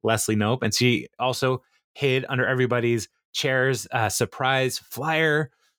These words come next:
with details about the project and a friendship band. So now we're park pals, and Andy's looking under his chair, and he's like, he comes back up, he's like, "You should see the booger under this chair." <laughs>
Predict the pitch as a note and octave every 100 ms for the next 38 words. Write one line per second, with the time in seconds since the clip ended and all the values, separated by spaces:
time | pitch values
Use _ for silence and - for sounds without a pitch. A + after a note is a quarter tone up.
0 | _ A2+ G#2 F#2+ D3 C3+ C3+ A2 - -
1 | C#3 C#3 C#3+ G2 G#2 G#2+ - D3 C#3+ A#2
2 | C3 C3 B2 - A2 A#2 G#2+ F#2 - -
3 | D#3+ - - D3+ C#3+ C#3+ A#2+ G#2+ - C#3
4 | C#3+ C3 B2+ B2 A#2 G#2+ D3+ - - C#3+
5 | C3+ - A2+ G#2 F#2+ - _ - B2+ -
6 | B2 A2 A2 A2 G#2 - _ _ A#2 G#2+
7 | D#3 - A#2+ A2+ A2+ A#2 G2+ G2+ F#2+ F#2
8 | - G#2+ G#2 G2+ - B2 G#2 -